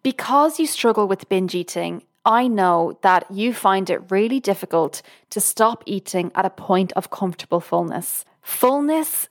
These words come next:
in general is a very complex area. It's layered, it's nuanced, and for the most part, it's not well understood.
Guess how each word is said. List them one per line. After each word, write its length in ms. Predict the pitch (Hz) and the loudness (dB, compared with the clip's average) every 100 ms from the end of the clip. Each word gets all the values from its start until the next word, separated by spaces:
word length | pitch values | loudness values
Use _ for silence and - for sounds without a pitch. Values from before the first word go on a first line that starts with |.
| - | -6
in 140 | 233 220 | -4 -2
general 640 | 208 208 214 208 208 202 | 2 4 4 4 4 4
is 140 | - 202 | 0 -2
a 80 | 202 | -2
very 760 | 180 196 196 202 202 208 202 - | -2 2 6 6 4 2 -2 -6
complex 880 | - - 190 185 - 180 175 - - | -10 -4 -4 -4 -4 -4 -4 -12 -8
area. 540 | 185 175 175 170 - 175 - | -4 -2 0 0 -2 -6 -8
It's 300 | 196 - - _ _ _ - | -8 -8 -16 _ _ _ -4
layered, 520 | 233 240 240 240 233 | 2 4 4 4 2
it's 200 | - - | 0 -6
nuanced, 760 | 214 214 226 220 220 220 - - | -4 0 4 4 4 0 -8 -2
and 380 | 196 208 202 - _ - | 0 2 -2 -8 _ -4
for 140 | 226 | -2
the 100 | 240 | 2
most 300 | 214 220 - | 2 2 -2
part, 360 | - 233 254 - | 0 0 0 -8
it's 160 | - - | -10 -6
not 540 | 214 240 277 - 208 | -2 2 2 0 -2
well 360 | 208 214 214 - | 2 4 2 0
understood. 720 | 202 190 185 - - 185 165 | -2 -2 -6 -8 0 0 0